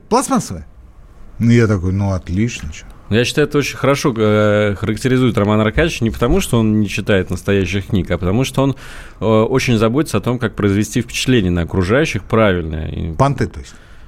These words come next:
Speaker 2: Да, но интеллектуальные понты. Он же, он же не выложил там, э, золотые цепи, малиновые пиджаки, он выложил книги.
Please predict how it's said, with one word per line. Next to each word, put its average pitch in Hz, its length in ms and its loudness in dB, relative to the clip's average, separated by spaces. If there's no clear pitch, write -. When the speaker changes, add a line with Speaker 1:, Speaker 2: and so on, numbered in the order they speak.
Speaker 2:
Да, 127 320 4
но 117 220 4
интеллектуальные 120 720 2
понты. 92 480 -4
Он 117 120 2
же, 123 160 4
он 127 160 2
же 131 120 2
не 135 100 4
выложил 135 460 2
там, 98 320 0
э, 98 100 0
золотые 104 480 0
цепи, 110 580 0
малиновые 101 480 4
пиджаки, 92 480 0
он 131 120 2
выложил 156 300 2
книги. 101 580 2